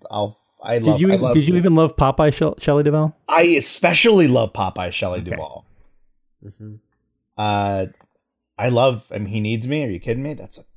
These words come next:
Speaker 1: a, yeah.
Speaker 2: Ah.
Speaker 3: <laughs> Yeah, I mean, I,
Speaker 1: Yeah, I'm
Speaker 3: I
Speaker 1: not
Speaker 3: could,
Speaker 1: that
Speaker 3: I
Speaker 1: guy.
Speaker 3: could see it. I,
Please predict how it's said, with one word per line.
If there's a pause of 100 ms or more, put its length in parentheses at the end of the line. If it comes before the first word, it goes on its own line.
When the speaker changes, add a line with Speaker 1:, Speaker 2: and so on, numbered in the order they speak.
(180)
Speaker 1:
a, (200)
yeah. (280)
Speaker 2:
Ah. (440)
Speaker 3:
<laughs> (960)
Yeah,
I
mean,
I,
Speaker 1:
Yeah,
I'm
Speaker 3:
I
Speaker 1:
not
Speaker 3:
could,
Speaker 1:
that
Speaker 3:
I
Speaker 1:
guy.
Speaker 3:
could
see
it.
I,